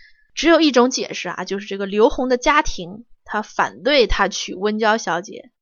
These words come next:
这刘洪跟这个温娇小姐应该是属于自由恋爱的啊，但是家庭反对才不能结婚，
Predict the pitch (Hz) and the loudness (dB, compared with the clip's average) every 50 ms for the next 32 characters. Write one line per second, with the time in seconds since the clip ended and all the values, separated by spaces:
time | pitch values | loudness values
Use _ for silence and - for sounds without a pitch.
0 | _ _ _ _ - 254 226 233 277 339 311 311 302 339 320 359 370 359 359 330 | _ _ _ _ -8 -6 -4 -2 -2 0 0 0 0 0 0 -2 -2 0 0 0
1 | 254 254 262 330 339 359 359 359 349 269 226 240 240 226 175 - 196 226 262 294 | 0 0 0 -2 0 2 2 2 4 4 2 2 2 0 -4 -4 -4 -4 -2 0
2 | 302 262 269 - 185 185 220 - - 320 269 202 180 196 196 180 175 170 160 - | 0 0 -2 -4 -6 -6 -6 -6 -8 -8 -4 -4 -4 -4 -4 -4 -4 -4 -4 -4
3 | - 85 92 117 202 214 220 233 - 330 349 349 320 311 311 - - 165 202 277 | -6 -10 -10 -8 -6 -6 -8 -2 0 0 0 0 -2 -4 -4 -4 -4 -4 -6 -6
4 | 262 - 214 196 202 202 202 208 202 190 180 202 - 220 214 202 185 | -6 -6 -8 -8 -6 -8 -8 -8 -6 -6 -6 -6 -4 -6 -6 -6 -8